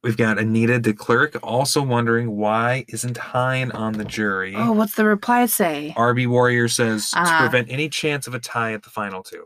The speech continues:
Speaker 2: True
Speaker 1: Yeah, so they
Speaker 2: that.
Speaker 1: don't want six people.
Speaker 2: But we miss Hein.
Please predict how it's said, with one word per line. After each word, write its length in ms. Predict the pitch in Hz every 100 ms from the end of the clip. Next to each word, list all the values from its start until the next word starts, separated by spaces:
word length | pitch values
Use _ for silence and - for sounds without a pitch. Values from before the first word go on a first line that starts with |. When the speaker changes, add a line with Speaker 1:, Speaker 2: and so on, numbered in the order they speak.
| -
Speaker 2:
True 160 | 202
Speaker 1:
Yeah, 100 | 170
so 60 | 147
they 60 | 139
Speaker 2:
that. 40 |
Speaker 1:
don't 120 | 113
want 200 | 107 104 - -
six 320 | - 92 -
people. 480 | - 87 - - - _ _
Speaker 2:
But 80 | 202
we 100 | 196
miss 300 | 190 208 -
Hein. 580 | 180 180 180 160 160